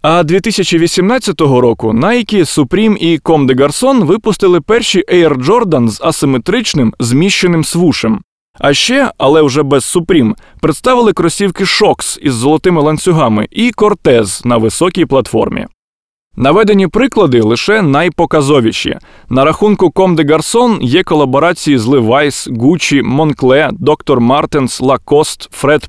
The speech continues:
Perry, Vivienne Westwood, Hermès, Bape, New Balance і навіть з Coca-Cola і виробником ляльок Барбі.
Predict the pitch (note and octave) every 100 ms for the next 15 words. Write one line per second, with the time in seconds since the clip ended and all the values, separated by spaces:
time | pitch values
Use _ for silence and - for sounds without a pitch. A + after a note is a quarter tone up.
0 | - B2+ C#3 C#3 A#2+ - - - D#3 F3+
1 | G#3+ C#3+ B2+ E3 - - C3+ A2 - E3
2 | C3 B2+ D3 B2 G#2 G#2+ E3 D#3 - C3
3 | C#3 C#3 G#2+ D3 F3 D3+ B2+ - - -
4 | G#3+ B3+ B3 G#3+ F#3 F3 C#3+ F#3+ G#3 C3+
5 | C3+ D#3 D#3 B2 B2+ C3+ F3+ E3 A2+ A#2
6 | G#2 G#2 G#2+ G2 F#2+